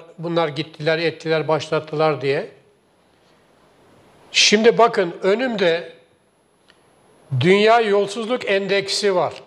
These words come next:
<clears throat> Somali yüz seksen ülke arasında yüz sekseninci.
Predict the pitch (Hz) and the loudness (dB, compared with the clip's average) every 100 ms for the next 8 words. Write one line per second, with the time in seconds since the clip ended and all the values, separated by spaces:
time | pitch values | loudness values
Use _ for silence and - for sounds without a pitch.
0 | _ - 170 151 117 - _ _ _ _ | _ -2 0 0 -4 -14 _ _ _ _
1 | _ _ _ _ _ - - - 170 240 | _ _ _ _ _ -10 -2 4 6 6
2 | 247 226 185 190 - 226 - 262 226 208 | 2 0 -4 -4 0 -2 0 -2 -2 -2
3 | - 240 214 - 254 208 196 - 202 196 | 2 2 2 2 -2 -2 -6 -2 -2 -2
4 | - 185 185 156 160 127 | -4 -2 -2 -4 -4 -6